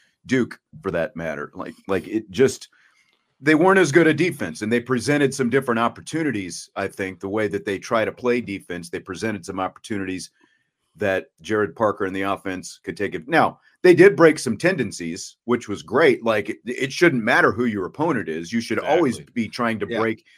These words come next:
Speaker 1: tendencies. And, like, to your point about formations and personnel, like, when the Rams and Sean McVay were at their best a few years ago, they were a predominant eleven personnel team. So they didn't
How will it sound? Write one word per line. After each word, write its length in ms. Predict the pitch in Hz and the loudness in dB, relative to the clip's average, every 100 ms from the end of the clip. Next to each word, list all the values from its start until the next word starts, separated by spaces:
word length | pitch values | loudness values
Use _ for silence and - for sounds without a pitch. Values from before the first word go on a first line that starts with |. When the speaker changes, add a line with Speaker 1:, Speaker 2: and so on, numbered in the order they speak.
| _ _ | _ _
Speaker 1:
tendencies. 680 | - 202 175 90 - 90 101 | -2 -2 -2 -6 -8 -10 -10
And, 80 | 104 | -6
like, 200 | 107 101 | -4 -4
to 400 | _ _ _ - | _ _ _ -6
your 40 | |
point 240 | 120 151 165 | -2 2 2
about 300 | 120 110 - | 2 0 -2
formations 520 | 120 120 139 131 98 | -2 0 -2 -4 -10
and 120 | 90 | -8
personnel, 600 | 131 127 - 123 190 139 131 | -4 -4 -2 0 2 0 -2
like, 200 | 110 - _ _ _ _ _ _ - | -6 -8 _ _ _ _ _ _ -12
when 140 | 104 | -8
the 80 | 107 | -2
Rams 340 | 127 160 151 | 0 0 -2
and 100 | 127 | -6
Sean 280 | 113 143 143 | -2 0 0
McVay 580 | 120 98 123 135 110 110 _ _ _ | -4 -2 0 2 0 -6 _ _ _
were 180 | 101 117 | -6 -4
at 200 | 117 117 | -4 -4
their 120 | 90 | -6
best 300 | 82 190 - | -2 -4 -4
a 40 | |
few 160 | 135 107 | -12 -10
years 280 | 95 92 90 | -8 -8 -8
ago, 220 | 90 92 | -8 -4
they 120 | 131 | -2
were 140 | 190 220 | 0 0
a 40 | |
predominant 580 | - 139 139 147 131 123 | 0 0 2 0 -2 -4
eleven 440 | 107 104 120 127 113 | -6 -2 -2 -2 -2
personnel 500 | 120 113 98 92 82 | -6 -6 -8 -10 -8
team. 420 | - 202 90 71 _ _ _ _ _ _ _ | -6 -6 -6 -12 _ _ _ _ _ _ _
So 140 | - | -6
they 140 | 120 123 | -4 0
didn't 320 | 160 226 | 2 2